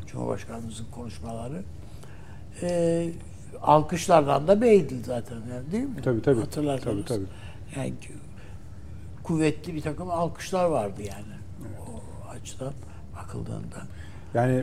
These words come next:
Speaker 1: Ee,
Speaker 2: bazı bölümlerde lafını da yani esirge-, mesela s-, terör örgütlerini
Speaker 1: Tabii, tabii,
Speaker 2: destekleyenler.
Speaker 1: alenen, hani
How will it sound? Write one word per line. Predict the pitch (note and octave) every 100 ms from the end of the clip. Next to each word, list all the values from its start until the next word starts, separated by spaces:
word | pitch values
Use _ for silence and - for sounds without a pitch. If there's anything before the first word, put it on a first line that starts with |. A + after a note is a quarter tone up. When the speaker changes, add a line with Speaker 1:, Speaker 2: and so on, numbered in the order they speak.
| -
Speaker 1:
Ee, | E2+ E2 E2
Speaker 2:
bazı | C3 C#3 C#3 D3 B2
bölümlerde | C3 C3+ C3 C3 B2+ C3+ F#3+ F#3 - B2+
lafını | B2+ C3+ C#3 C#3 C#3
da | E3 G#3 - -
yani | A#2+ A2 A#2+ A2
esirge-, | B2 C#3+ A#2 C3+
mesela | A#2 B2+ C3 A#2+
s-, | A2+ - - - - -
terör | C#3 C#3
örgütlerini | C3+ B2 A2+ A#2 - B2 A#2+ B2 B2 A#2 - - - -
Speaker 1:
Tabii, |
tabii, | - B2+
Speaker 2:
destekleyenler. | F#3+ - E3 C3 -
Speaker 1:
alenen, | - F3+ F3+ G#3 -
hani | - F#3+